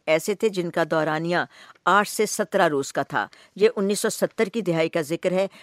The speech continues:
لیکن انیس سو اسی کے عشرے میں ان کا دورانیہ کافی کم ہو گیا تھا۔ سابق صدر براک اوباما کے دور میں دو ہزار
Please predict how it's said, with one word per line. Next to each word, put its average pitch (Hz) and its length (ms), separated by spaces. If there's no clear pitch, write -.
لیکن 196 320
انیس 220 240
سو 240 100
اسی 180 220
کے 180 120
عشرے 180 280
میں 185 220
ان 175 100
کا 165 220
دورانیہ 165 380
کافی 208 320
کم 156 260
ہو 135 140
گیا 131 200
تھا۔ 131 160
سابق 202 340
صدر 220 220
براک 175 400
اوباما 165 320
کے 185 160
دور 165 280
میں 156 160
دو 196 180
ہزار 170 240